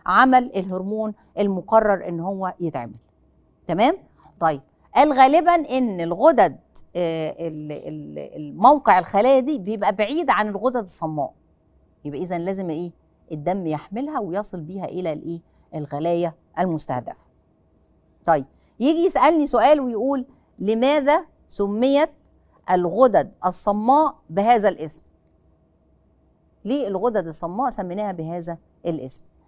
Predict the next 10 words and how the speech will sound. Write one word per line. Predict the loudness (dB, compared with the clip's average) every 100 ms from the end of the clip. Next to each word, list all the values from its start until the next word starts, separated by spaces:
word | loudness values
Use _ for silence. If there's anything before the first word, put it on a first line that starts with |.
| _ 4
قال: | 4 6
"أولًا | 2 8 10 10 8 -4 _ _ _ _ _ _ _ _ -2
لأنها | 2 2 4 2 2 -4 -4
بتصب | -4 -4 -2 -2 -2
إفرازاتها | -4 -2 -2 4 2 2 -6 -10
مباشرة | -4 -2 4 4 6 6 6 4 -2 -6 _ _ _ _ _ _ -8
دون | 0 2 4
المرور | 2 0 0 2 4
عبر | 6 6 2
قنوات، | -2 -2 0 0